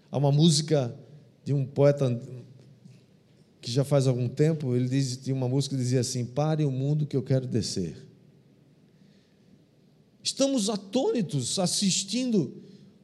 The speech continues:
como que o ser humano é capaz de ser tão mentiroso? Como é capaz de com-, compactuar com tanta coisa errada, com tanta coisa feia?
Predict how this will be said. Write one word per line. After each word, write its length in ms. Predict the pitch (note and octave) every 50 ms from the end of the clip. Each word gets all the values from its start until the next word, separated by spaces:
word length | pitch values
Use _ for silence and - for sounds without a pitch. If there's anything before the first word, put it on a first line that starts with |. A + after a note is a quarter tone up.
| _
como 260 | - - D4 E4+ F4
que 160 | E4+ - B3 A#3+
o 140 | G3+ F3+
ser 300 | E3+ - - - A#3 A3
humano 300 | G#3 F#3+ F3+ G3 A#3 A#3+
é 60 | A#3 G3+
capaz 880 | - G#3 G3 E3 - - - - G#3 G#3 A#3 C#4+ D#4 C#4+ D3+ C3+ C#3
de 120 | C#3+ E3 -
ser 220 | - - A#3 G#3+ G#3+ - - -
tão 160 | B3 B3+ B3+
mentiroso? 1120 | A#3+ A3 A3 A3 F#3+ - G3+ E3+ D3 D3 E3 F#3 G#3 G#3 F#3 E3 D3+ C#3 B2+ A2 G#2 G#2 - - - - - - - - - _ _ -
Como 140 | - - B3+
é 40 |
capaz 420 | A#3+ - B3+ G3+ - - A3 A3 G#3+
de 120 | F#3 G3+
com-, 420 | - - - G3+ A#3 G#3+ - - - - - - - - - - -
compactuar 920 | - A#3+ A3+ A#3 A#3+ A#3 G#3 - - - - A3 F#3+ F3 F#3+ G3+ G#3 G3+
com 140 | G3+ G3+
tanta 400 | F3+ E3+ F#3+ C4 C#4 - - A3+
coisa 420 | F3 - - - A3 A3+ G#3 F#3+ F3+
errada, 520 | C#3 C3 D3+ D#3+ F#3 F#3+ G#3+ F3 C3+ A#2+ -
com 100 | G3 G3+
tanta 560 | F#3 - - - - C4 C4+ C4 - - G#3+
coisa 460 | - - - A3 A3+ F#3+ G3 F3+ D3 - - - -
feia? 640 | - - - - - F#3+ F#3 G3+ G#3 G3 F#3+ - F#3+